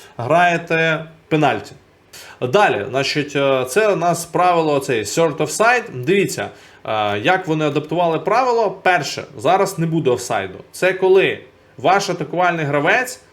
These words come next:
навіть якщо знаходиться при традиційних правилах поза грою, тобто він ближче, ніж два гравці захисної команди до воріт суперника. Але якщо він знаходиться перед цією лінією, то тоді це не офсайд.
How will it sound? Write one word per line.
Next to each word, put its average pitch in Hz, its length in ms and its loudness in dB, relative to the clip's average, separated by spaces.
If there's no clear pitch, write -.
навіть 208 360 2
якщо 170 240 -2
знаходиться 180 600 -2
при 196 220 0
традиційних 165 840 -2
правилах 151 480 0
поза 147 360 2
грою, 233 280 2
тобто - 240 -4
він 202 260 -2
ближче, 220 640 0
ніж 185 380 -2
два 190 300 2
гравці 165 540 -2
захисної 151 600 -2
команди 175 480 0
до 202 360 2
воріт 185 260 2
суперника. 151 520 -2
Але 214 200 4
якщо 190 240 -2
він 220 140 -2
знаходиться 190 680 2
перед 202 420 2
цією 151 280 2
лінією, 190 440 -2
то 143 100 -10
тоді 156 260 -2
це 202 180 2
не 175 100 0
офсайд. 131 380 0